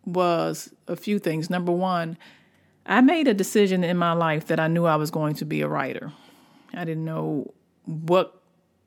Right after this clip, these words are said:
kind of writer I was gonna be, whether I was gonna be mega successful, a little successful, or whatever, but I just knew I was gonna be a writer.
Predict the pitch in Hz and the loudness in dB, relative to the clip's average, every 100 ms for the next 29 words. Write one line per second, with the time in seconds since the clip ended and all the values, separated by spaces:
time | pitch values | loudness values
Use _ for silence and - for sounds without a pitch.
0 | _ _ _ _ _ _ - 190 180 165 | _ _ _ _ _ _ 0 2 2 2
1 | 165 156 156 151 156 151 143 - 269 233 | 0 0 0 -2 -4 -6 -6 0 2 4
2 | 214 214 208 - - _ _ _ _ 180 | 2 2 -2 -8 -20 _ _ _ _ -2
3 | 165 160 156 151 156 143 147 147 151 185 | 0 0 -2 -4 -6 -4 -4 -4 -4 2
4 | 233 233 214 208 - 208 196 - - 202 | 2 2 0 -2 0 2 2 -2 -2 2
5 | 190 170 185 240 226 202 196 - 202 190 | 2 2 4 4 4 0 -4 -2 0 0
6 | - - 180 175 170 160 160 175 165 151 | -4 -4 0 0 0 0 2 2 0 0
7 | 165 233 269 277 202 170 160 160 160 151 | 0 0 0 2 4 4 2 -2 -4 -4
8 | 147 156 147 151 151 | -4 -4 -6 -8 -12